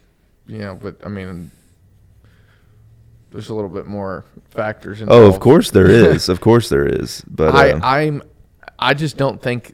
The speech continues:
Speaker 1: I th-, like, I've, I've tried, I've kinda tried to say this. I don't, I don't, I think they can beat any given team on any given night by several points, any of 'em, any team in the, in the field. I don't think they can win six straight.
Speaker 2: Maybe not.
Speaker 1: I don't
Speaker 2: They're
Speaker 1: think
Speaker 2: not
Speaker 1: they can.
Speaker 2: losing early, though.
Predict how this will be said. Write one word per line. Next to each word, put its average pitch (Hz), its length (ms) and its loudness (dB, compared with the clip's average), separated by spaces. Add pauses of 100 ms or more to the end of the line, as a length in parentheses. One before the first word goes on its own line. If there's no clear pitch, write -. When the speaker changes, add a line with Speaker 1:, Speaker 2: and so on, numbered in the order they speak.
Speaker 1:
I 131 140 -2
th-, - 180 -14
like, 101 220 -8
I've, 117 240 -8
I've 113 180 -6
tried, 120 240 -4
I've 107 160 -10
kinda 113 220 -10
tried 101 240 -6
to 101 40 -16
say 104 220 -8
this. 98 340 -12
I 139 240 -4
don't, - 220 -4
I 135 160 -4
don't, 151 220 -4 (400)
I 131 100 -4
think 160 180 -4
they 165 80 -4
can 151 100 -4
beat 127 160 -4
any 160 160 -4
given 170 300 -4
team 131 300 -8
on 107 100 -6
any 131 120 -6
given 127 280 -6
night 104 220 -8
by 101 80 -10
several 113 380 -4
points, - 380 -14
any 120 200 -8
of 73 120 -14
'em, - 140 -20 (220)
any 131 200 -8
team 120 220 -10
in 107 60 -10
the, 101 120 -12
in 117 140 -10
the 110 60 -14
field. 69 340 -14 (840)
I 123 80 -6
don't 131 160 -2
think 123 140 -6
they 113 100 -2
can 110 140 -10
win 104 120 -8
six 92 260 -14
straight. - 240 -16 (1080)
Speaker 2:
Maybe 113 180 -4
not. 92 240 -6 (640)
Speaker 1:
I 117 60 -8
don't 113 120 -8
Speaker 2:
They're 101 140 6
Speaker 1:
think - 20 8
Speaker 2:
not 117 100 8
Speaker 1:
they 110 40 4
can. 104 100 8
Speaker 2:
losing 98 200 4
early, 92 280 4
though. - 240 -2